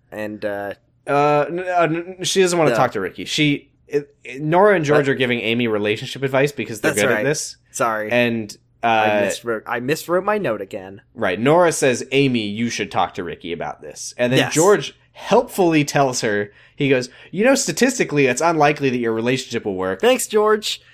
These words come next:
Speaker 1: And then Amy's like, Wh-, what is the statistics, b-, statistics between a person who has a baby and is divorced, what,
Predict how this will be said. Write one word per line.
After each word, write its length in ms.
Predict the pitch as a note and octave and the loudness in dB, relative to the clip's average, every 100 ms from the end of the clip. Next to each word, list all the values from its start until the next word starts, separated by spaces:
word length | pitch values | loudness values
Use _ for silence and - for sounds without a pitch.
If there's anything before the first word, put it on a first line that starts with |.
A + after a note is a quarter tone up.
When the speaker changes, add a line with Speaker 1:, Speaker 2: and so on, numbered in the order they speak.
| _ | _
Speaker 1:
And 120 | D#3+ F3 | 0 2
then 100 | D#3 | 4
Amy's 280 | F#3 G3+ F#3 | 2 2 2
like, 160 | D3+ | 0
Wh-, 400 | C3+ D3+ D3+ A#2 | -2 -12 -12 -8
what 220 | C3+ G3 | 0 2
is 160 | A3+ E3+ | 2 0
the 140 | F#3 | 0
statistics, 800 | - - D#3+ G3+ G#3 - D3 C3+ | 0 -2 -2 -2 -2 -4 -6 -6
b-, 140 | C#3 C#3 - | -12 -16 -14
statistics 720 | - - C#3+ - G3+ C#3 A#2+ | -12 -8 -8 -6 -6 -6 -8
between 340 | C3+ - D3 | -8 -8 -6
a 60 | C3 | -6
person 500 | - E3 - D3+ C#3 - - _ | -4 -6 -4 -4 -4 -10 -20 _
who 80 | D3+ | -2
has 180 | D#3 D#3+ | 0 0
a 80 | C#3 | 0
baby 460 | D#3+ F#3+ D3+ B2+ | 0 0 -2 -6
and 140 | A#2 C3 | -4 -6
is 140 | C3 | -6
divorced, 580 | - B2+ D3 F3+ - - - _ _ | -4 -2 -2 -2 -4 -10 -16 _ _
what, 380 | C#3 B2+ D#3 - | -10 -2 0 -2